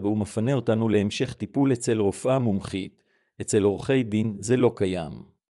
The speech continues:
אין אחד שיש לו תשובה לכל שאלה. עורך דין לתעבורה לא ידע לייעץ בנושא נדל"ן או זכויות יוצרים.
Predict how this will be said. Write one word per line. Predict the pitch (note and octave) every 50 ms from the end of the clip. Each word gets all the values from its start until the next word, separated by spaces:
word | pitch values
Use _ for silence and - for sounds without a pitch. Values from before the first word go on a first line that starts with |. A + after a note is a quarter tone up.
| _ _ _ _ _ _ _ _ _ _ _ _ _ _ _ _ -
אין | D#3+ F3+ E3
אחד | G#2+ - - A#2 A#2 G#2+ G2+ F#2+
שיש | - - G2 G2 A2+ A2+ - -
לו | A2 A2+
תשובה | A2+ A#2 - - G2+ F2+ G#2+ A#2 A#2+
לכל | G2+ G#2 - - A#2+ A#2+ G#2
שאלה. | - - G2 F#2 G2+ A2+
עורך | G#2+ G#2 G#2+ G#2+ F#2 - G2+
דין | G#2 G#2+ G2+
לתעבורה | G#2 F#2+ - G#2 F#2+ G2 F#2 G2 G2 G#2 G2+ F2 E2+ E2+ _ _ _ _ _ _ _ _ -
לא | B2 C3 D3 D3+
ידע | C#3+ A#2+ B2 B2
לייעץ | A2+ G#2 G2 G2 A2+ B2 B2 -
בנושא | G#2 G2+ G2 G2 F#2 - - C3
נדל"ן | A#2 G#2+ G#2 G2 F#2+ G2 A2+ A#2+ A2+ A#2 A2+ -
או | A#2+ G#2+
זכויות | - - - A#2+ A#2 B2 A2 - -
יוצרים. | G2+ F#2 - - - F#2 F2 C#2 C2 A1+